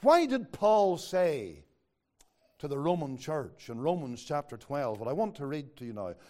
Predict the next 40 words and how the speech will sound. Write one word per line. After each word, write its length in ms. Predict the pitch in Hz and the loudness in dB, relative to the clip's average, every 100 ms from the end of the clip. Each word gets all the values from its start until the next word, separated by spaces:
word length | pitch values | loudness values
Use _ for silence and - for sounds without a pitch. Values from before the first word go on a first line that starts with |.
| - | -12
Listen 260 | 285 233 190 | -10 -8 -6
to 60 | |
what 180 | 175 165 | -6 -8
he 80 | 147 | -10
says 380 | - 147 135 - | -10 -8 -8 -10
here. 280 | 135 104 - - | -8 -8 -10 -16
Well-known 680 | 175 254 277 240 208 185 170 | 2 4 6 4 4 2 2
words. 480 | 175 180 127 101 - - - | 2 2 2 -4 -14 -20 2
Romans 340 | 226 247 214 | 6 6 4
twelve, 380 | - 208 196 175 | 4 6 8 6
verse, 320 | 175 175 139 - | 6 4 2 0
verse 280 | 165 160 143 | 2 2 2
one, 280 | 196 202 - - | 2 2 0 4
"I 100 | 190 | 6
beseech 440 | 196 190 269 269 208 | 6 4 -2 -2 -2
you, 80 | |
therefore, 400 | 202 208 208 185 | 4 4 4 0
brethren, 420 | 160 185 208 202 - - - | 0 2 2 0 -2 -8 2
by 140 | 180 | 4
the 120 | 180 | 4
mercies 400 | 180 208 202 170 | 8 8 8 0
of 160 | 160 110 | -6 0
God, 420 | 160 196 214 - - - | 8 12 12 10 -2 0
that 200 | 180 190 | 4 6
you 120 | 190 | 4
present 500 | 185 190 214 240 233 | 2 6 8 8 6
your 140 | 175 180 | 2 4
bodies 420 | 170 208 214 185 | 10 10 10 4
a 80 | 170 | 4
living 340 | 196 196 165 | 6 4 0
sacrifice." 840 | 139 185 208 208 190 196 170 127 - - - | 2 4 4 2 -4 0 0 0 -10 -10 4
Now, 120 | 202 | 6
there's 380 | 240 294 247 147 | 10 10 10 4
the 100 | 185 | 6
body, 420 | 202 240 180 123 - _ - | 12 12 10 4 -12 _ 6
the 100 | 202 | 8
body 360 | 190 302 269 | 10 8 8
of 80 | 233 | 4
the 80 | 196 | 2
Christian, 520 | - 226 - - 117 | 0 0 0 -8 -12